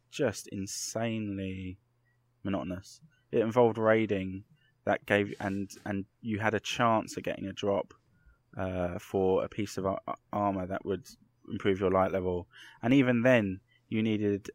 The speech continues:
a drop to level up that piece of gear so that you could have the right light level. It was just ridiculous.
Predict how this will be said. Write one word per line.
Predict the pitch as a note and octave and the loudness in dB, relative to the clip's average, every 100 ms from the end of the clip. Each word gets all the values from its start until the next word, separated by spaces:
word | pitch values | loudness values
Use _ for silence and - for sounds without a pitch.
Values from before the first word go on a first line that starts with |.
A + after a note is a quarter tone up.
| G2+ | 2
a | G2 G2 G2 G2 G2 - - | 4 4 2 -2 -6 -10 -4
drop | A2+ G2+ - - - | 4 4 4 -10 -4
to | A2 G2 G2 F#2+ F#2+ - _ - | 2 4 4 2 -2 -8 _ -4
level | G#2+ G2+ G#2 | 0 0 2
up | G2+ - | 0 0
that | A2 G2+ - | -2 0 0
piece | - G2+ F#2+ | -8 -6 -8
of | F#2 | -4
gear | A2+ G#2+ G2 F#2+ | 0 2 0 -4
so | - | -10
that | G2 - | -10 -8
you | G2 | -10
could | - G2 | -6 -4
have | G2 F2+ | -4 -4
the | - G2 G2+ - - _ _ _ _ | -4 -4 -4 -6 -16 _ _ _ _
right | G2+ F#2+ - | -2 0 0
light | F#2+ D2+ | -4 -4
level. | F#2+ F#2+ G2+ | -6 -6 -8
It | G#2+ | -8
was | C3+ | -8
just | - A#2+ G#2 | -4 -4 -4
ridiculous. | G#2+ - F#2 F#2 | -6 -6 -8 -10